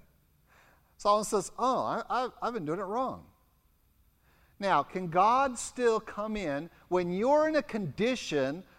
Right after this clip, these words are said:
of not following precisely how he wants you to worship, can he still come and work? Yes. But that work is going to generally start with what action of the Holy Spirit? Conviction.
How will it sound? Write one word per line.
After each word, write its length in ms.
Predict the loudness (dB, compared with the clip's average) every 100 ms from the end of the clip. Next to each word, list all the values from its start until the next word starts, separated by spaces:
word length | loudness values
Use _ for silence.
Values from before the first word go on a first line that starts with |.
| -6 0
of 160 | 0
not 440 | 4 4 4 0 4
following 880 | 6 6 4 2 2 0 0 -6 -10 _
precisely 840 | -8 -6 0 2 2 -2 -2 -2 -2
how 360 | -2 4 4 4
he 140 | -2
wants 320 | -2 -2 -2 -4
you 60 |
to 80 | -2
worship, 360 | 0 -2 -4 -8
can 140 | -10
he 120 | -10
still 260 | -4 -2 -2
come 480 | -2 -2 0 -2 -10 -18 -10
and 160 | -2 0
work? 180 | 0 -2 -12
Yes. 800 | 0 2 4 4 0 -12 -16 -20 _ _ _ -6
But 140 | 0
that 260 | 4 4 2
work 340 | 4 4 4
is 140 | -2 2
going 240 | 2 2
to 80 | -2 -4
generally 800 | -4 2 2 2 4 4 4 0
start 560 | -2 6 8 8 4
with 160 | -4 -4
what 220 | 2 4
action 540 | 6 4 2 -4 -2 -2
of 80 |
the 80 | 0
Holy 200 | 0 0
Spirit? 440 | -4 0 0 0 -4 _ _ _ _ _ _ _ 0
Conviction. 760 | 2 4 4 2 0 0 0